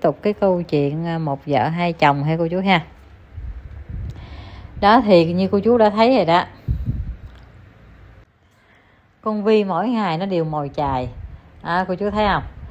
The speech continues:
À, nó, nó ba hồi đó ha, là nó hết tiền đóng tiền nhà trọ lên, nó ra gả. Ba hồi có Mạnh Thường Quân cho nó tiền. Rồi nó cố tình nó diễn, nó, nó được, nó nhận được tiền rồi. Trời, mà con nói cô chú tin con đi.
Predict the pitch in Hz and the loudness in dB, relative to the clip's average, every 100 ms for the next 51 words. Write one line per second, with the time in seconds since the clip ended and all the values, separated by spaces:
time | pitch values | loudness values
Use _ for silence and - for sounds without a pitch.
0 | - - - 160 170 185 190 180 208 226 | -18 -20 -14 -6 -2 0 0 0 0 2
1 | 220 226 214 196 190 180 160 147 151 214 | 2 2 4 2 2 4 6 4 2 0
2 | 214 202 185 143 175 220 285 - 190 170 | 2 2 2 0 0 0 0 4 4 4
3 | 208 269 175 156 156 151 139 147 196 208 | 0 0 0 0 -4 -2 2 4 4 2
4 | 226 214 202 165 147 147 214 220 202 185 | 0 0 0 0 -2 0 -2 -2 -2 0
5 | 160 156 208 160 160 180 156 160 196 196 | 0 -2 -4 -4 -4 -6 -6 -4 -4 -4
6 | 202 196 196 214 160 151 143 135 135 - | -2 -2 -4 -2 0 0 -2 -8 -12 -20
7 | - - 156 156 185 226 247 302 226 170 | -20 -14 -6 -4 -2 2 2 2 0 0
8 | 160 208 180 160 156 202 302 277 254 190 | 0 -2 0 2 2 0 -4 -2 2 2
9 | 165 220 202 165 175 160 175 165 160 160 | 2 0 -2 0 -2 2 4 4 4 4
10 | 151 139 135 - - - 185 190 196 226 | 4 2 -6 -18 -18 -2 2 4 4 2
11 | 240 277 262 262 302 277 254 254 254 262 | 4 4 2 0 0 0 2 4 6 6
12 | 269 165 | 4 0